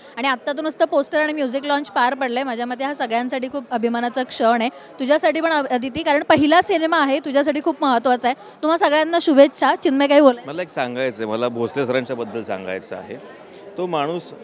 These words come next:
Speaker 2: अतिशय इनोसंट आहे आणि अतिशय enthusiastically काही गोष्ट ऐकून त्यांनी सिनेमाची निर्मिती करायला घेतली, पण सिनेमा ज्या प्रकारे अनुभव येतात त्याप्रमाणे त्यांना सगळे ते अनुभव, so called अनुभव जे आहेत ते सगळे आले,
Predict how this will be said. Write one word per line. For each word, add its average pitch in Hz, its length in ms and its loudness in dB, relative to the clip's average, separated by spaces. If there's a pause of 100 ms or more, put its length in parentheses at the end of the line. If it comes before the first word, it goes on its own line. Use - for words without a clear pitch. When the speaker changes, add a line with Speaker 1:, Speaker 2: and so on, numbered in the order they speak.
(140)
Speaker 2:
अतिशय 151 380 -8
इनोसंट 117 520 -10
आहे 85 360 -18 (580)
आणि 147 440 -10
अतिशय 143 440 -8
enthusiastically 123 880 -10
काही 120 260 -8
गोष्ट 117 280 -10
ऐकून 117 240 -8
त्यांनी 117 180 -10
सिनेमाची 110 440 -12
निर्मिती 101 280 -14
करायला 104 320 -10
घेतली, 98 340 -14 (540)
पण 127 60 -14
सिनेमा 135 380 -10
ज्या 127 160 -4
प्रकारे 120 280 -8
अनुभव 113 220 -6
येतात 113 160 -6
त्याप्रमाणे 107 480 -6
त्यांना 110 260 -8
सगळे 110 300 -8
ते 104 120 -8
अनुभव, 104 420 -6
so 107 180 -10
called 101 280 -8
अनुभव 98 300 -10
जे 98 120 -12
आहेत 95 100 -10
ते 98 80 -12
सगळे 98 260 -12
आले, 90 240 -14